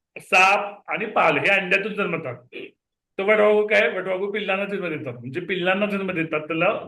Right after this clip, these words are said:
जरायुज असं म्हणतात. ठीक आहे, तर आपलं उत्तर काय असणार आहे? आपलं उत्तर असणार आहे वटवाघूळ. ठीक आहे, शेवटचा एक मिनिट चालू आहे, मीटिंग संपेल एक मिनिटानंतर.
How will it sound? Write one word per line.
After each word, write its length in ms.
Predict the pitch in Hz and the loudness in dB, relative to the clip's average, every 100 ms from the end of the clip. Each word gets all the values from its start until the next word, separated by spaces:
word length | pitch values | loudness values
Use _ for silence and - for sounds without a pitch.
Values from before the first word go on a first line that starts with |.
| 139 | 0
जरायुज 360 | 160 170 170 | 4 4 2
असं 180 | 160 151 | -2 -4
म्हणतात. 320 | 135 120 117 - _ _ _ _ _ _ | -6 -8 -12 -14 _ _ _ _ _ _
ठीक 160 | 254 196 | 2 4
आहे, 220 | 135 - | 2 -4
तर 220 | - - | -6 0
आपलं 200 | 160 170 | 2 2
उत्तर 260 | 165 180 170 | 0 2 4
काय 140 | 175 | 4
असणार 240 | 165 175 190 | 2 2 0
आहे? 100 | 233 | 0
आपलं 220 | - 156 | 0 -2
उत्तर 300 | 156 165 160 | -2 -4 -4
असणार 300 | - 151 165 | -4 0 2
आहे 340 | 240 233 - - | 2 0 -10 -4
वटवाघूळ. 460 | 151 151 135 117 113 - _ _ _ _ | -2 0 0 -2 -10 -18 _ _ _ _
ठीक 100 | 202 226 | 0 2
आहे, 100 | 147 | 4
शेवटचा 460 | 165 160 156 175 | 2 2 2 2
एक 140 | 165 160 | 0 -2
मिनिट 240 | 165 165 | -6 -2
चालू 220 | 165 156 | -2 2
आहे, 260 | 147 175 185 | 0 0 -4
मीटिंग 240 | 147 147 | -8 -8
संपेल 380 | - 151 147 170 | -6 -8 -4 -4
एक 200 | 160 143 | -4 -6
मिनिटानंतर. 680 | 143 143 143 139 147 185 | -4 -2 -2 -2 0 -2